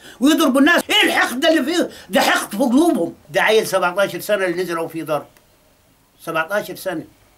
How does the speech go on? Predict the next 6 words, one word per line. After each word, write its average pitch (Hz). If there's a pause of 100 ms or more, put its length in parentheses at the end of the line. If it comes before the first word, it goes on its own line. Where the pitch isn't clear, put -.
(2750)
معاي 233
ابني 247
يعني 240
عليه 220
محاضر 214
سياحه. 208